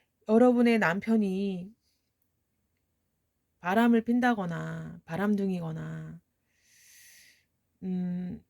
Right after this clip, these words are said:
여러분보다 다른 여자들을 계속 좋아해서 여러분들이 계속 힘든 시간을 보내게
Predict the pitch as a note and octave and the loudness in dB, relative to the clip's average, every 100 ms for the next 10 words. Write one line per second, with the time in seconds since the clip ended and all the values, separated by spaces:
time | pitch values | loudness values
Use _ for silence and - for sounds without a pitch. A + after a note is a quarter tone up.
0 | _ A3 A3+ B3 A#3 G#3 G3+ F#3+ F#3 F#3 | _ 0 4 4 4 2 0 -2 -2 -4
1 | F#3 E3+ F3+ F3+ F3 E3+ E3 _ - G#3+ | -4 -6 -8 -10 -10 -10 -12 _ -10 -4
2 | G#3+ - E3+ F#3 F#3+ F#3 E3+ E3 F3+ F3 | -4 -4 -4 -4 -4 -6 -8 -6 -6 -6
3 | E3+ E3+ - G3+ A3 A3+ G3 G3 - _ | -8 -10 -4 0 2 2 -2 -10 -14 _
4 | G3+ A#3+ A#3+ A3 A#3+ A#3 G#3+ - F#3+ G3 | -4 0 0 -2 0 0 0 -2 -2 -2